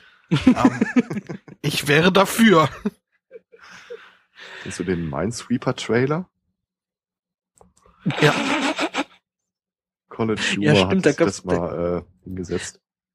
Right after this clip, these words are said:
Speaker 1: Also als ich gelesen hatte damals, dass die eben Schiffe versenken, verfilmen wollten oder wollen, äh, ähm, hatte ich eigentlich schon ziemlich fest, äh, den Entschluss gefasst, den Film <laughs> komplett zu ignorieren, weil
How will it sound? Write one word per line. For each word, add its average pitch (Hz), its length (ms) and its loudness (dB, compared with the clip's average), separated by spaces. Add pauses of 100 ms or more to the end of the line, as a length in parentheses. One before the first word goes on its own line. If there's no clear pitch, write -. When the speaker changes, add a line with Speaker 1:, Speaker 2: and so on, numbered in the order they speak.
(1040)
Speaker 1:
Also 139 260 2
als 131 220 2
ich - 220 -8
gelesen 165 380 4
hatte 165 160 -4
damals, 143 400 0
dass - 200 -6
die 131 240 -6
eben 127 300 -4
Schiffe 151 300 0
versenken, 139 460 0
verfilmen 165 540 4
wollten 135 680 2
oder 113 220 -4
wollen, 127 460 2
äh, 117 300 0
ähm, 110 720 -12
hatte 131 180 4
ich 131 160 2
eigentlich 131 220 2
schon 131 160 0
ziemlich 147 340 2
fest, - 460 2
äh, 127 200 2
den 123 200 2
Entschluss 127 320 2
gefasst, - 500 -2
den 127 160 2
Film 131 300 2
<laughs> - 0 -
komplett 139 400 4
zu - 200 -2
ignorieren, 131 540 -2
weil 117 300 2